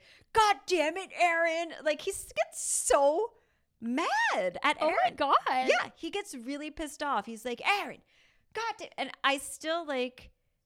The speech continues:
Speaker 1: I put a bunch of question marks because I'm like, "I don't understand why he was yelling at Aaron." Like, I, it's just so unclear. He's just
Speaker 2: Look,
Speaker 1: mad.
Speaker 2: we were all ver-,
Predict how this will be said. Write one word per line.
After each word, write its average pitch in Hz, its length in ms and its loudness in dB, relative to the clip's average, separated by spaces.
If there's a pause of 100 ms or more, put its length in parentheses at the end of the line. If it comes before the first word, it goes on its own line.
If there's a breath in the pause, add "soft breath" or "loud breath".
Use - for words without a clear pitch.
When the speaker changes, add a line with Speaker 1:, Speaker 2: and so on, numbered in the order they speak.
(200)
Speaker 1:
I 233 60 2
put 311 200 -2
a 311 40 -2
bunch 262 220 -4
of 262 100 -6
question 247 340 -4
marks 180 340 -8
because 226 200 -10
I'm 214 100 -6
like, 208 220 -6
"I 226 80 -2
don't 285 240 -8
understand 247 800 -6
why 185 640 -2
he 247 220 -8
was 233 200 -2
yelling 196 400 -6
at 180 140 -6
Aaron." 127 680 -6
Like, 196 180 0
I, 190 220 0
it's 208 240 -6
just 233 260 -10
so 208 240 0
unclear. 185 600 -6
He's 240 180 -10
just 208 180 -14
Speaker 2:
Look, 202 280 -2
Speaker 1:
mad. 165 280 -2
Speaker 2:
we 302 140 0
were 285 160 4
all 262 320 8
ver-, 254 500 0